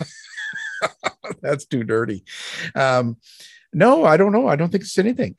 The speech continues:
I, I think it's, it's, it's good. I mean, uh, you know, again, um, I'm just kinda highlighting the, um, interviews I did over the last ten years and kind of the ones I thought were, um, kind of had a point to them,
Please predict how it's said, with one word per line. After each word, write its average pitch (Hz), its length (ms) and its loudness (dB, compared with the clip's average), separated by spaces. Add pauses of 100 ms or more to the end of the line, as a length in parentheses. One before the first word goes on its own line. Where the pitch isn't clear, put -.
I, 147 260 2
I 147 60 2
think 180 200 0
it's, - 320 -4
it's, - 380 -6
it's 160 240 -4
good. 269 400 -2 (180)
I 135 80 -2
mean, 147 220 -2
uh, 139 340 -2
you 151 140 -2
know, 143 200 -4
again, 147 500 0
um, 120 360 -6 (720)
I'm 139 240 0
just 147 320 -4
kinda 143 240 0
highlighting 123 960 0 (100)
the, 110 340 -6
um, 113 480 -6
interviews 123 500 -2
I 110 220 -6 (200)
did 139 160 0
over 110 200 0
the 95 100 -10
last 90 360 -10
ten 90 220 -10
years 92 360 -12
and 95 280 -14
kind 101 180 -10
of 95 80 -10
the 95 80 -12
ones 95 260 -12
I 95 80 -6
thought - 300 -10
were, 92 320 -10 (720)
um, 95 520 -16 (200)
kind 101 160 -12
of 101 120 -12
had 104 180 -8
a 95 80 -8
point - 480 -6
to 98 100 -12
them, 92 280 -16